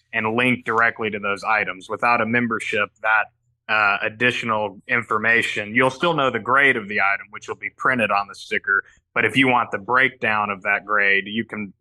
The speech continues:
uh, join either on a monthly or annual basis, uh,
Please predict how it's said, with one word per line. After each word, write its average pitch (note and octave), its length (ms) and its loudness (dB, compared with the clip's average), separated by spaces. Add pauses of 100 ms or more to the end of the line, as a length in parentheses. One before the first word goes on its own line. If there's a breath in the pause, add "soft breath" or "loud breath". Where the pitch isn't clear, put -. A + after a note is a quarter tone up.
uh, G2+ 220 2
join A2 440 0
either G#2+ 320 2
on G#2 120 2
a G2+ 40 0
monthly A2+ 460 0
or G#2 140 2
annual G#2+ 440 -2
basis, G#2 680 -4 (320)
uh, G2+ 400 2